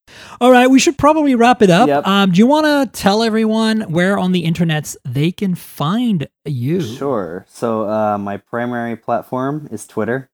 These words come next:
Speaker 2: 'cause I love Twitter. It's like a group chat with the internet. Um,
Speaker 1: That's right.
Speaker 2: and I'm at, at Dervid M L on Twitter because I can't get my actual name as a handle. So it's D-,
Speaker 1: <laughs>
Speaker 2: D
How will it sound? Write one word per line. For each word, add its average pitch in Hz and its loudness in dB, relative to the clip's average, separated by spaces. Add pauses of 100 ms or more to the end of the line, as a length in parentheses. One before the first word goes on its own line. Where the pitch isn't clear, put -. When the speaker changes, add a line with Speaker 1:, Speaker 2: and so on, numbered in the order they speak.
Speaker 2:
'cause 98 -8
I 95 -4
love 98 -8
Twitter. 113 -8
It's - -20
like 98 -8
a 98 -8
group 101 -8
chat 101 -4 (100)
with 101 -10
the 92 -8
internet. 101 -10 (600)
Um, 107 -4
Speaker 1:
That's - -10
right. 123 -6
Speaker 2:
and 117 -6 (160)
I'm 113 -6
at, 107 -10 (260)
at 110 -8 (340)
Dervid 131 -6
M 123 -10
L 135 -8
on 147 -8
Twitter 156 -8
because 104 -10
I 95 -8
can't 104 -14
get 107 -10
my 98 -10
actual 98 -12
name 101 -10
as 98 -12
a 95 -14
handle. 107 -14 (420)
So 117 -4
it's 104 -10
D-, 120 -4 (180)
Speaker 1:
<laughs> 131 -2
Speaker 2:
D 120 -8